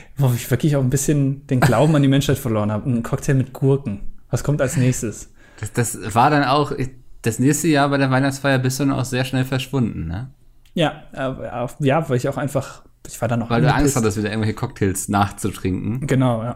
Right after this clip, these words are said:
Speaker 1: Und das,
Speaker 2: die dir nicht
Speaker 1: äh,
Speaker 2: schmecken. Und
Speaker 1: ja.
Speaker 2: bevor du dann wieder diesen gesellschaftlichen Fauxpas begehst, quasi dieses, diese soziale, unangenehme Situation, ähm, bist du nach der Vorspeise einfach verschwunden von der Weihnachtsfeier.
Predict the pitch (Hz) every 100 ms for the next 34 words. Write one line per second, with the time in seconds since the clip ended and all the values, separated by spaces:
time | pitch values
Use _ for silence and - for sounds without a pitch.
0 | - 131 117 113 104 98 104 117 107 110
1 | 101 107 131 - 107 104 120 113 104 101
2 | 104 101 98 98 92 - - - - -
3 | - - 101 98 107 - 131 - 107 101
4 | - 107 107 113 113 104 98 95 - 92
5 | 90 92 92 90 - - 92 90 92 92
6 | - 90 104 120 110 113 113 101 101 98
7 | 104 - 98 - - 110 101 123 - -
8 | - - - - 104 101 101 123 135 117
9 | 110 - 113 110 107 - 127 - 117 107
10 | 107 104 113 - 104 - 101 - 95 90
11 | 85 92 87 - 90 82